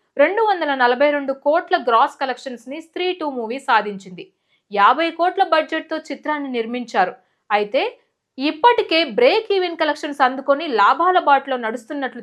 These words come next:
తెలుస్తోంది. ఇదిలా ఉంటే ఈ ఏడాది బాలీవుడ్ లో హైయెస్ట్ కలెక్షన్స్ రికార్డ్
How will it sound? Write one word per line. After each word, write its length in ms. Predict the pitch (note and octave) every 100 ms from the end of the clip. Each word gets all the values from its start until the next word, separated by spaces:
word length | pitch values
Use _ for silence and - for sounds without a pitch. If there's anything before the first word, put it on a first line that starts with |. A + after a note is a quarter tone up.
| A3
తెలుస్తోంది. 500 | G#3 F#3+ G3 F3 - _ _ _ A3
ఇదిలా 360 | G#3+ D4 E4+
ఉంటే 300 | E4+ D4+ D4+ F4+ - _ -
ఈ 100 | F4 G4+ F#4+
ఏడాది 300 | F4+ E4 D#4
బాలీవుడ్ 580 | A3 A3+ C4+ D#4+ C#4+ A#3+
లో 180 | C4+ D#4
హైయెస్ట్ 420 | C4 D4 G4+ G4+ -
కలెక్షన్స్ 420 | D#4 D4 D4 C#4 A#3
రికార్డ్ 340 | A3 A3+ A#3+